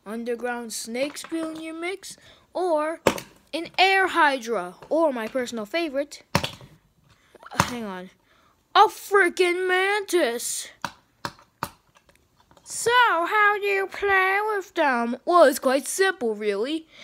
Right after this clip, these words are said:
You just have to get them, have to buy our mats, and buy our, you have to buy our merchandise, such as our mats,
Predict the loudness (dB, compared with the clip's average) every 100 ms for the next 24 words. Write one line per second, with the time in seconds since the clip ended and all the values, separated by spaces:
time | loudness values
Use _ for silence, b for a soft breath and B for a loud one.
0 | B -6 -2 -2 -2 -4 -6 -8 -8 -4
1 | -4 -4 -10 B B -4 -2 -4 -4 0
2 | 2 4 4 2 0 2 0 -2 -6 -6
3 | -4 0 2 4 4 2 -4 -4 -2 -2
4 | 0 2 4 4 0 -2 -2 -4 -2 -2
5 | -4 -12 B B B -14 -10 -10 -8 -8
6 | -4 -2 -2 -4